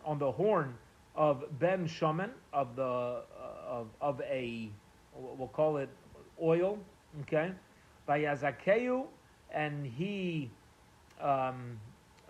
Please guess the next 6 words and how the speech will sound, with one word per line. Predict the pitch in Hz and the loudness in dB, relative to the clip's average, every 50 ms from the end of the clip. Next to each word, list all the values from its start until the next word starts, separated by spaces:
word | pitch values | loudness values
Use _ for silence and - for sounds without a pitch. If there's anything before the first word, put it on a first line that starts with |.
| 143 | -6
Vayizakeu | 131 139 147 156 135 156 143 - - 202 202 202 180 175 | -4 -2 -2 -2 0 -2 -2 -2 0 0 2 2 2 2
means, | 175 185 180 170 160 151 127 - - - | 0 -2 -2 -2 -2 -4 -6 -8 -10 -10
and | 151 147 147 143 | -8 -8 -8 -8
he | 127 147 143 143 139 131 131 127 - - | -8 -6 -6 -4 -6 -6 -8 -10 -14 -16
surrounded | - - - 180 165 165 175 185 196 196 175 160 131 | -18 -6 -2 0 0 2 2 2 2 2 2 0 0
it. | 127 143 165 165 - | 0 -2 -4 -6 -10